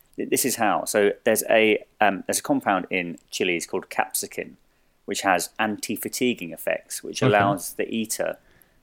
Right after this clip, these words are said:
Speaker 1: to essentially run longer without tiring. And, um, one of the reasons for this is that it ca-, it can kind of dull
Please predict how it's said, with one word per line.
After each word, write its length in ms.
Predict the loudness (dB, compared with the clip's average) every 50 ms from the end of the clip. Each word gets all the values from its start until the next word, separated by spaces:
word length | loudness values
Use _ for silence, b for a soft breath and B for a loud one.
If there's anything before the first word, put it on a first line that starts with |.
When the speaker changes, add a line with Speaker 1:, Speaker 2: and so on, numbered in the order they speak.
| _ -4
Speaker 1:
to 100 | -4 -2
essentially 360 | -2 -2 -4 -4 -4 -6 -2
run 220 | 0 2 2 2
longer 520 | 2 2 2 0 0 0 0 0 0 0 -2 -4 -4
without 360 | -4 0 2 2 2 2 -2
tiring. 580 | -2 0 2 2 2 2 0 -2 -6 -8 -12 -18 _ _ _ _ _ _ _ _ _ -2
And, 240 | 0 0 2 2 2
um, 200 | 2 2 2 -4 _ _ _ _ _ _ _ _ _ _ _ _ _ _ _
one 160 | 0 2 4
of 20 | 6
the 60 | 6
reasons 240 | 6 4 4 2 0
for 80 | -2
this 100 | -2 0 0
is 120 | -2 0
that 100 | -2 -2 -2 -2
it 140 | -6 -6 -4
ca-, 120 | -4 -4 -4
it 80 | -4 -4
can 100 | -4 -4
kind 200 | -2 0 0 0
of 180 | 0 -2 0
dull 560 | 4 6 6 8 6 6 4 2 0 -2 -6